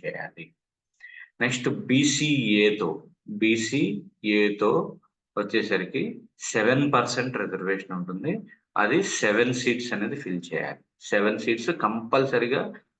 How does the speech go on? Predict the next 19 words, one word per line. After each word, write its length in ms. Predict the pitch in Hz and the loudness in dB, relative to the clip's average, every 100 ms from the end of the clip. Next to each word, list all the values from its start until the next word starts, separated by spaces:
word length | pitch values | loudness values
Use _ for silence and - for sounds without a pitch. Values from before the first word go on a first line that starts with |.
| 107 | -2
బీసీఏతోనే 840 | 113 120 123 113 101 95 98 104 175 - - _ _ _ - | 0 0 2 4 4 2 0 0 -4 -6 -16 _ _ _ -4
ఫిల్ 180 | 98 90 | -2 -2
చేయాలి. 400 | 82 78 76 76 76 _ _ _ - | -4 -4 -6 -8 -12 _ _ _ -4
నెక్స్ట్ 240 | 127 - 139 101 123 | -2 0 0 0 2
బీసీబీ 640 | 127 - 135 - - 123 120 - - _ _ _ _ 104 | 2 2 0 -2 -2 0 0 -2 -10 _ _ _ _ -8
అంటే 200 | 107 120 101 92 - - _ _ _ | 0 2 2 -2 -8 -18 _ _ _
టెన్ 200 | 123 123 127 | 0 0 2
పర్సెంట్ 420 | - - 135 127 113 | 2 2 0 0 0
రిజర్వేషన్ 480 | 104 104 104 - 98 | 0 -2 -4 -4 -8
ఉంటుంది. 320 | 92 98 131 202 - - _ _ _ | -6 -4 -4 -4 -8 -16 _ _ _
టెన్ 200 | 117 123 135 - | 0 2 2 2
సీట్స్ 340 | 127 - 160 170 - - - _ 110 | 2 0 0 0 -2 -12 -20 _ -6
బీసీబీ 500 | 123 127 123 127 110 113 | -2 0 2 0 0 -2
స్టూడెంట్‌తోనే 760 | 113 107 104 101 101 - 104 127 175 | -2 -2 2 2 0 -2 -2 -2 -4
ఫిల్ 180 | 104 95 | -6 -6
చేయాలి. 240 | 87 82 87 | -4 -2 0
either 180 | 98 104 90 95 | 2 2 4 4
బాయ్ 220 | 98 110 | 6 6
అవ్వచ్చు, 320 | 107 110 107 | 4 2 -2